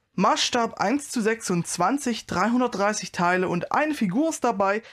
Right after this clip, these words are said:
Bei Modbricks habe ich das Ganze für zweiundzwanzig Euro und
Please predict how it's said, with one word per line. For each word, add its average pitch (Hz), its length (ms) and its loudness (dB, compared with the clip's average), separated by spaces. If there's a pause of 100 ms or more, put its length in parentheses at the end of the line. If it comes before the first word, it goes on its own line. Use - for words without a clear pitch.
(220)
Bei 190 120 2
Modbricks 302 520 0
habe 247 120 2
ich 240 60 -2
das 214 220 -2
Ganze 190 280 0
für 185 220 0
zweiundzwanzig 269 760 -2
Euro 175 440 0
und 269 220 -2